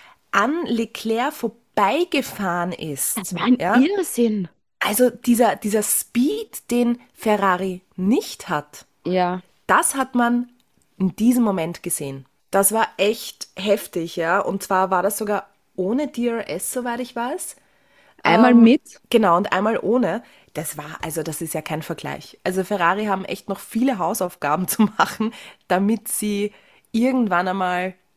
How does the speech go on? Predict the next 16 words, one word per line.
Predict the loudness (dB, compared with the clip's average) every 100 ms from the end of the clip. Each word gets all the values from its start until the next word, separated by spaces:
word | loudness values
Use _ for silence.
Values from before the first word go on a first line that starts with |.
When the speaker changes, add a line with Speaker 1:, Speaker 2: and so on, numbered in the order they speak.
| -10
Speaker 1:
Weltmeister | -6 -4 -6 -8 -8 -12
werden. | -10 -12 -14 _ _ _ 0
Speaker 2:
Und | 0 0 2
das, | 2 4
das | 2 4
Lustige | 2 2 4 4
ist | 4 4
ja | 4
auch, | 6 4
obwohl | 6 8 8
ich |
vom | 6 6
Gefühl | 6 2 6 6 6
her | 4 4
jetzt, | 4 2 0 -10 -4
ähm, | 2 2